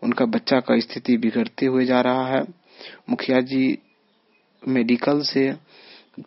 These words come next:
पैरासिटामोल एवं एंटीबायोटिक एजिथ्रोमाइसिन उसके घर पर पहुंचवा दिया है। गांव में हड़कंप मच चुका है। घर घर हर जगह यही चर्चा हो रहा है कि अब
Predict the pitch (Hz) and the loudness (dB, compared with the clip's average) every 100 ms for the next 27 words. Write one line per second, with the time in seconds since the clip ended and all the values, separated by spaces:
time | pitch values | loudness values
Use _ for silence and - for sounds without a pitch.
0 | - 123 131 135 135 131 127 120 127 139 | -6 -2 0 -2 -2 0 2 4 2 0
1 | - _ _ _ - 120 123 120 131 123 | -14 _ _ _ 0 2 4 2 0 0
2 | 135 123 113 135 131 123 113 - 135 120 | 2 2 2 0 0 -2 -2 0 2 2
3 | 113 - 120 165 - - - - _ - | 2 0 -4 -4 -14 -20 -20 -20 _ -10
4 | 135 - 117 107 139 135 127 127 120 113 | -4 -4 -2 0 0 0 0 2 0 2
5 | 113 107 107 104 101 107 104 _ - - | 2 2 0 -2 -2 -6 -12 _ -20 -20
6 | - - 123 127 139 139 135 139 - _ | -14 -6 0 2 2 2 0 -2 -10 _
7 | _ - _ - 131 123 151 139 131 120 | _ -20 _ -4 0 2 0 0 2 2
8 | - 117 - 107 107 110 - _ - - | 2 -2 0 0 -2 -8 -10 _ -20 -20
9 | _ - 117 127 135 143 117 131 127 127 | _ -6 -2 0 2 2 2 2 2 2
10 | 143 - 120 131 131 120 131 117 117 120 | 2 0 -2 -2 -2 0 0 0 2 2
11 | 120 117 143 117 120 | 2 0 0 0 0